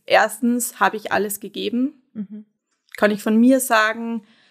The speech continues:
Speaker 1: ich habe jetzt hier alles ausprobiert, ich bin am Ende des Lateins, ich habe an, bei mir geguckt, an mir gearbeitet, ich habe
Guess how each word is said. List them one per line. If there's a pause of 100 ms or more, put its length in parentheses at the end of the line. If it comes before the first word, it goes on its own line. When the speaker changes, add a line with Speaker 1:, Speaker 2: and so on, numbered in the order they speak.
(140)
Speaker 1:
ich
habe
jetzt
hier
alles
ausprobiert,
ich
bin
am
Ende
des
Lateins,
ich
habe
an,
bei
mir
geguckt, (180)
an
mir
gearbeitet,
ich
habe